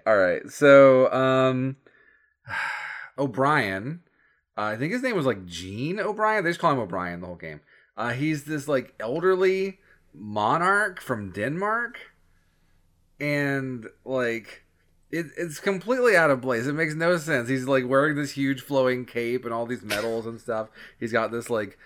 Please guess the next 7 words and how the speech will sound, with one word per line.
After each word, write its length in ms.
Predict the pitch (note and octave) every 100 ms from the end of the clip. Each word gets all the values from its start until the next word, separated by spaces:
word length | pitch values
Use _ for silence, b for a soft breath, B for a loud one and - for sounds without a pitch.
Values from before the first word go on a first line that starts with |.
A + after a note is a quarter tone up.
| b -
Doc 360 | G#2 G#2+ F#2
Brown 840 | E2+ G2+ G2+ G#2+ G#2 G#2 G#2+ G2 - - - -
white 580 | G#2 E2 G2 G#2 A2 F2+
hair. 480 | G2 F#2+ G2+ A2 - b b b _
Um, 640 | A2+ A2 G#2+ G#2+ G#2+ G#2 G2+
and, 200 | - C#3
like, 420 | C#3 C3 B2 -